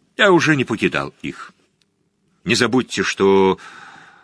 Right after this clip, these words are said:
в Фун Чиновы времена ворота были очень солидным заведением, где вам предоставлялись все удобства. Не чета какой-нибудь там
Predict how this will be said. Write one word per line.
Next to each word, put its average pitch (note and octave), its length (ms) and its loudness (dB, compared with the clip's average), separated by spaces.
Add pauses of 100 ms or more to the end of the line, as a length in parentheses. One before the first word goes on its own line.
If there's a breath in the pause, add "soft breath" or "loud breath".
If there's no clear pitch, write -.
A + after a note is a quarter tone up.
(240 loud breath)
в - 60 -14
Фун C#3+ 260 0
Чиновы C3+ 420 2
времена B2+ 440 2
ворота A#2 420 2
были A#2 320 2
очень F3 400 2
солидным C#3 480 -4
заведением, F2+ 640 -2 (540 loud breath)
где A#2+ 200 -6
вам B2+ 240 -2
предоставлялись A2 880 -2
все - 200 -4
удобства. D#2 600 -6 (540)
Не A#2 200 -4
чета A#2+ 500 -2 (200)
какой-нибудь F#2+ 600 0
там G2 240 -2